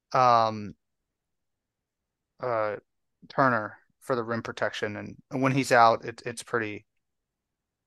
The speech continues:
it's pretty poor. So I would say that's another, um,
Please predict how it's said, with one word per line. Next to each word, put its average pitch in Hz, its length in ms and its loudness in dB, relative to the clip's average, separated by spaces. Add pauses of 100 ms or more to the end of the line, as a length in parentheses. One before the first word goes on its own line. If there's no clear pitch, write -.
(640)
it's 110 140 -8
pretty 123 240 -2
poor. - 480 -8 (140)
So 110 560 2 (2500)
I - 60 2
would 127 80 2
say 127 720 4
that's 131 240 4
another, 117 680 -2 (1120)
um, 120 460 6